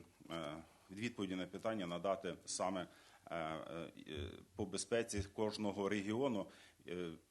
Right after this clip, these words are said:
кожного населеного пункту, в кого що болить. А ті питання, які ми під час, е, тих обговорень і анкетування,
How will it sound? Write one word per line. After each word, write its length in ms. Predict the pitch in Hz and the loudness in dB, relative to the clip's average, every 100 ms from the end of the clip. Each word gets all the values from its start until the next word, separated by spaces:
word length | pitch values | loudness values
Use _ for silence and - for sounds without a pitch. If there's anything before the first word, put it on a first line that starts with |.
| - | -2
кожного 300 | 117 104 107 | -2 2 2
населеного 520 | 98 - 110 101 95 | 2 4 4 4 -2
пункту, 380 | 95 127 117 98 | 0 -2 0 -4
в 120 | - | -2
кого 220 | 110 104 | -2 -2
що 200 | - 104 | -2 -6
болить. 360 | 90 87 76 - - - - - | -2 -2 -2 -6 -18 -20 -20 -6
А 180 | 87 85 | -2 -2
ті 200 | - 143 | -2 -2
питання, 400 | 143 135 127 110 | -2 4 4 4
які 240 | 92 - | 2 0
ми 200 | 110 90 - - 87 - | 2 0 -2 -12 -12 -8
під 120 | 101 | 2
час, 400 | 107 95 - - 85 | 4 4 0 -2 -2
е, 200 | 82 78 - - - - - | -2 -4 -10 -20 -20 -18 -10
тих 180 | 90 | -8
обговорень 520 | 92 92 101 104 92 - | -4 -2 0 0 0 -2
і 240 | 87 90 | -2 0
анкетування, 760 | - 95 95 92 101 107 104 | -2 -4 -6 -4 2 4 4